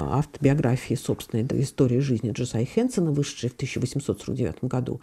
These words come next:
он как раз, он был таким вот, э, человеком чести, человеком слова. Несмотря на то, что был рабом, а рабство развивает ведь пороки в человеке.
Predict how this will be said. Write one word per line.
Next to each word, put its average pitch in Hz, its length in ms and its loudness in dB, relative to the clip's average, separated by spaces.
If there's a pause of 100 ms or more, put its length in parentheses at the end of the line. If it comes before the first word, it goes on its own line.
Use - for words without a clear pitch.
он 139 100 0
как - 220 4
раз, 233 400 6
он 180 160 8
был 170 140 10
таким 180 440 2
вот, 151 320 2
э, 151 220 2
человеком 165 400 6
чести, 139 400 6
человеком 147 340 2
слова. 160 560 10 (240)
Несмотря 190 460 10
на 214 140 4
то, 220 140 6
что 220 160 4
был 190 180 8
рабом, 170 360 6
а - 60 0
рабство 160 320 0
развивает 160 560 0
ведь 156 160 -2
пороки 220 340 2
в - 60 -6
человеке. - 640 -4